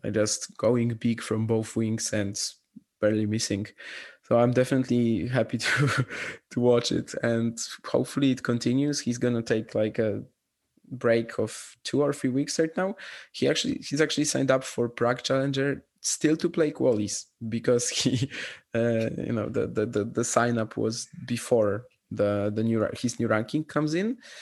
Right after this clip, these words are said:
But, you know, it's, it's obviously he, he shouldn't be playing qualies at this <laughs> point, but, but it's gonna be the, you know, the, the last week he does. After that, he's signed up for Heilbronn, and then,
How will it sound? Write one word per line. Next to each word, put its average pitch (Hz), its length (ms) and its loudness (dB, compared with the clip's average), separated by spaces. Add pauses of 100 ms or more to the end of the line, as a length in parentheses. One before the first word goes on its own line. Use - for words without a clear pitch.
(840)
But, 123 480 4
you 139 80 0
know, 117 180 -2
it's, - 540 -2
it's 160 220 0
obviously 165 480 0
he, 127 100 -6
he - 240 -4
shouldn't 175 340 4
be 117 120 -6
playing 110 300 0
qualies 104 420 -2
at 107 120 -8
this - 180 -2
<laughs> - 120 4
point, 113 300 0
but, 135 200 -2 (460)
but 151 180 2
it's 156 200 0
gonna 147 220 4
be 135 100 4
the, 123 380 4
you 113 60 -2
know, 107 160 0
the, 107 140 -2
the 110 140 -2
last 113 460 2
week 110 180 -2
he - 100 -10
does. 92 560 -2
After 113 300 -2
that, 110 200 0
he's - 240 -6
signed 104 280 -2
up 104 100 -2
for 110 160 -4
Heilbronn, 120 560 0
and 107 220 -2
then, 104 320 -2